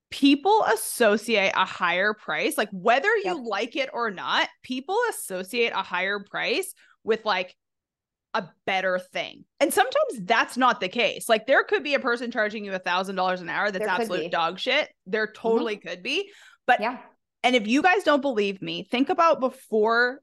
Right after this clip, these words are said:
Speaker 1: um, Instagram had the blue check mark. Immediately, if you saw someone who had a blue check mark, before you could pay for it, if you saw someone who had a blue check mark,
Speaker 2: Mm-hmm.
Speaker 1: you immediately associated them with being of some importance.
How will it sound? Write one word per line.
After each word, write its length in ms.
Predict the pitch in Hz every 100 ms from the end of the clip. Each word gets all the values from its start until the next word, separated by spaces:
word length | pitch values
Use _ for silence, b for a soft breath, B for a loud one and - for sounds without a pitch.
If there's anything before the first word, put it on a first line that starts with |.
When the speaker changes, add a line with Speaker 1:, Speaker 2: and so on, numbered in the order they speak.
| _ _ _ _ -
Speaker 1:
um, 380 | 202 190 180
Instagram 760 | - 202 - - 196 190 185 185
had 280 | 185 185 180
the 80 | 180
blue 260 | 175 185
check 240 | - 156 -
mark. 320 | - - - _ _ _ _ _ _ _
Immediately, 960 | 220 220 208 226 269 349 320 202 170 170 -
if 140 | 180
you 320 | 185 220 294
saw 280 | 392 - 226
someone 380 | 262 247 226 214
who 120 | 214
had 260 | 208 202 202
a 80 | 185
blue 360 | 165 185 220 247
check 220 | 208 170
mark, 140 | 175 175
before 260 | 185 247
you 140 | 262 262
could 120 | 240
pay 200 | 247 180
for 240 | 175 160
it, 80 | 135
if 140 | - 180
you 300 | 170 214 285
saw 220 | 349 311
someone 280 | 320 262 240
who 120 | 233
had 120 | 190
a 60 | 185
blue 260 | 175 196
check 300 | 233 220 160 -
mark, 280 | 165 160 196
Speaker 2:
Mm-hmm. 240 | 196 185 185
Speaker 1:
you 260 | 233 240
immediately 920 | 202 185 190 214 277 294 311 285 285 269
associated 760 | 269 220 208 208 208 202 190
them 240 | 190 196
with 160 | 190 190
being 320 | 208 196 190 - _
of 200 | 185 180 -
some 520 | - - - 214 220 226
importance. 880 | 220 202 190 175 - 135 - -